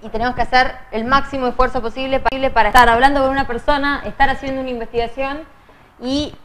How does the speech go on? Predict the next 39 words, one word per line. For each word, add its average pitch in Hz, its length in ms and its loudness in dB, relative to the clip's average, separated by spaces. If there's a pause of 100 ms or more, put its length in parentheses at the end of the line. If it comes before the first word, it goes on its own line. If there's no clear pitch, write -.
(100)
sacar 294 680 6
todos 294 320 10
nuestros 262 320 0
pensamientos 233 680 0
que 226 120 0
pueden 240 380 2
llegar 220 300 0
a 233 100 -2
surgir 226 320 -6
en 220 120 -4
ese 214 140 -10
momento. 254 400 -4
¿Por 262 200 0
qué? 370 320 0
Porque 233 240 0
nos 226 120 -8
pueden 277 240 -4
arruinar 254 500 -2
realmente 262 680 -4 (300)
lo 214 120 -2
que 214 80 -2
nosotros 226 260 -8
queremos 220 280 -6
saber. 185 340 -4 (880)
Y 339 160 4
cuando 320 440 6
estamos 403 460 4
emprendiendo 247 1000 4
y 247 120 -2
cuando 277 420 2
se 285 160 -2
trata 381 380 6
de, 359 80 6
ese, 302 380 0
de 240 120 0
nuestro 320 400 2
proyecto, 262 680 2
más 247 320 -2
todavía. 202 680 -2